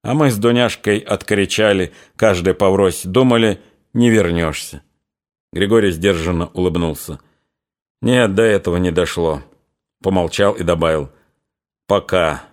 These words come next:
не дошло». Прихрамывая, он прошел к столу, сел. В раскрытую дверь было видно горницу, широкую деревянную кровать в углу, сундук,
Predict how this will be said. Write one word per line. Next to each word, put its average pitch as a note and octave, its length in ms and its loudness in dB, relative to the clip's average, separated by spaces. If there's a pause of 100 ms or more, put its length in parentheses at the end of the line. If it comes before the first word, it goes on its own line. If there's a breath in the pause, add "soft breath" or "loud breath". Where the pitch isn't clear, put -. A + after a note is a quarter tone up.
(160)
не G2 200 -2
дошло». D2+ 540 -4 (720)
Прихрамывая, B2 800 2 (440 soft breath)
он B2 140 0
прошел A2 380 0
к - 80 -8
столу, - 560 0
сел. D2 460 -4 (680)
В - 40 -10
раскрытую C#3+ 640 0
дверь B2 440 2
было G#2+ 240 2
видно G2+ 300 0
горницу, A2 680 0 (340 loud breath)
широкую B2+ 600 2
деревянную A2 600 2
кровать A2+ 480 2
в G2 120 -2
углу, A#2+ 460 2 (260 soft breath)
сундук, B2 640 2